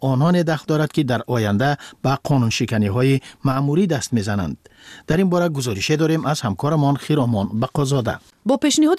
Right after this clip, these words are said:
Speaker 2: دمیتری مدودف نخست وزیر روسیه به دومهٔ دولتی این کشور طرح تغییر و علاوه ها به کودکس قانون شکنی های معمولی وارد شده است. طرح مذکور معیار حتمی از حدود روسیه اخراج کردن مهاجران کوری را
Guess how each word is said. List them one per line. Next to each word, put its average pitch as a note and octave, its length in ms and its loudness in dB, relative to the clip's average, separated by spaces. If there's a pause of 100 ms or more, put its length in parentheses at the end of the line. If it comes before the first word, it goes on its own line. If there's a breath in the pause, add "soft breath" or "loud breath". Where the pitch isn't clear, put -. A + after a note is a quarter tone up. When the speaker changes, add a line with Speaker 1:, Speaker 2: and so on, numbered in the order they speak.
(140)
Speaker 2:
دمیتری D4 380 2
مدودف C4 560 2
نخست B3 320 -2
وزیر G#3+ 320 2
روسیه B3+ 380 2
به G#3+ 140 2
دومهٔ G#3 280 2
دولتی B3+ 380 0
این C4+ 160 4
کشور C#4+ 340 0 (340 loud breath)
طرح E4 180 0 (160)
تغییر C4+ 460 0
و E4+ 100 -2
علاوه A#3+ 300 2
ها A#3 160 0
به B3 220 0
کودکس B3+ 340 0 (120)
قانون A3+ 280 4
شکنی G#3 340 -2
های A3+ 140 4
معمولی A3+ 640 4
وارد F#3 260 -4
شده F3+ 200 -2
است. - 180 -4 (240 loud breath)
طرح G3+ 220 2
مذکور A3 320 4
معیار C#4+ 300 4 (180)
حتمی C#4 580 2
از A#3 160 -2
حدود A#3+ 260 0
روسیه B3 420 0
اخراج A#3+ 440 0
کردن A#3 300 2
مهاجران A3+ 480 2 (400 loud breath)
کوری C4+ 460 4
را A#3+ 140 0